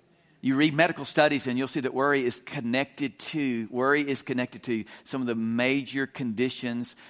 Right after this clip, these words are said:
that destroy our bodies, even emotionally. It can tap us out. I mean, it will greatly affect us if we allow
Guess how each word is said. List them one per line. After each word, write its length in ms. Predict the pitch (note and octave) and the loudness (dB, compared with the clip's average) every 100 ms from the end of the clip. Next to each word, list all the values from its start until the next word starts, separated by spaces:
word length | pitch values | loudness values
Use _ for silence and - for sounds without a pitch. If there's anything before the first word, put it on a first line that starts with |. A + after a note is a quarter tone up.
| - - A#2+ | -20 -10 -4
that 140 | A#2 | -2
destroy 580 | A2+ - - C3 A#2 A#2 | -2 -4 -4 0 2 2
our 200 | A2+ G#2+ | 2 0
bodies, 460 | F#2+ G#2+ A2 A2 - | 2 2 4 0 0
even 340 | A#2+ A#2 A2+ A2 | 0 0 -4 -4
emotionally. 760 | G#2 G#2+ A#2 A#2+ - B2 A2+ | -4 -2 0 -2 -4 -4 -4
It 240 | A2+ A#2 - | 0 -2 -2
can 160 | G2+ | -8
tap 300 | - A2+ A2 | -4 -4 -2
us 160 | A2+ A2+ | -8 -4
out. 260 | A2 G#2+ A2 | -2 -2 -2
I 100 | A2+ | -2
mean, 220 | A2+ A2 | -2 -2
it 300 | A#2 A2+ - | 0 0 0
will 440 | G2+ A2+ A2+ A2 F#2 - | -4 0 0 0 -6 -10
greatly 480 | G#2+ A2 G#2+ G#2+ - | -2 0 0 -2 -4
affect 520 | G#2+ - G#2 G#2 G#2+ | -10 -6 -6 -6 -2
us 260 | G2 - - | -4 -4 -6
if 260 | G#2 G2 G2+ | -6 -4 -6
we 140 | G2+ | -6
allow 560 | E2+ F#2 G2 G2+ G2 | -6 -4 0 0 -2